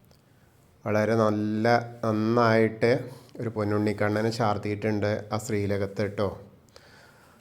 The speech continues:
അത് കാണേണ്ട കാഴ്ച തന്നെയാണ്. ആ, പൊന്നുണ്ണിക്കണ്ണൻ ഒരു ഗോപാലനായിട്ടാണ്, ഗോപാലകൃഷ്ണനായിട്ടാണ് ഇന്നിപ്പോൾ ആ ശ്രീലകത്ത്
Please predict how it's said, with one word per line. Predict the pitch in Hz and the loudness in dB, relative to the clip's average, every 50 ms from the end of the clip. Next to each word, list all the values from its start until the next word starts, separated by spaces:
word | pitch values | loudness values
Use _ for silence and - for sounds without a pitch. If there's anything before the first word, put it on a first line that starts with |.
| _ _ _ - 104 | _ _ _ -8 -6
അത് | 95 98 104 101 107 | -4 -4 -4 -2 -2
കാണേണ്ട | 101 98 101 101 101 98 101 110 107 110 | 0 0 0 0 0 0 0 0 2 2
കാഴ്ച | 107 101 101 101 - - | 2 2 2 0 -2 -2
തന്നെയാണ്. | 113 107 107 113 107 98 98 95 98 - - - - - - - _ - - _ - - - _ _ - 107 | -2 0 2 2 2 2 0 -4 -6 -8 -14 -20 -20 -20 -20 -20 _ -20 -20 _ -20 -20 -20 _ _ -8 -6
ആ, | 101 101 101 98 95 98 101 - - - - - | -6 -4 -4 -4 -4 -6 -8 -10 -12 -18 -8 -4
പൊന്നുണ്ണിക്കണ്ണൻ | 110 104 101 104 104 101 101 101 98 - 104 101 107 107 104 107 110 - 107 | -2 -2 0 0 0 -2 -2 -2 -2 -2 -2 0 0 0 -2 -2 -4 -4 -4
ഒരു | 107 107 104 104 104 104 - - - - - - - 104 98 | -2 0 0 0 -2 -2 -4 -8 -14 -18 -16 -14 -8 -4 -2
ഗോപാലനായിട്ടാണ്, | 107 104 104 104 101 107 107 107 110 110 113 113 113 123 117 104 101 104 104 107 104 98 104 101 104 | 0 0 0 0 2 2 4 4 4 4 4 4 4 4 4 2 2 0 0 0 0 0 0 0 0
ഗോപാലകൃഷ്ണനായിട്ടാണ് | 101 101 98 104 101 101 101 107 107 110 - - 131 135 120 104 98 98 - 110 101 95 98 101 113 - - - 117 | 0 0 0 0 0 0 0 0 -2 -2 -2 -2 0 0 0 0 0 -2 -2 -2 0 0 -2 -2 -4 -6 -8 -6 -4
ഇന്നിപ്പോൾ | 107 104 104 101 104 - 101 101 - - - - - - - - - - - - - - - - 107 | -2 -2 -2 -2 -2 -2 -4 -4 -4 -6 -10 -18 -20 -20 -20 -20 -20 -20 -20 -20 -20 -18 -8 -4 -2
ആ | 104 101 101 101 - - - - - - | 0 0 0 0 -2 -4 -10 -16 -16 -6
ശ്രീലകത്ത് | - - 107 104 101 101 101 101 98 - - 110 | -2 -2 0 0 2 0 0 -2 -2 -2 0 0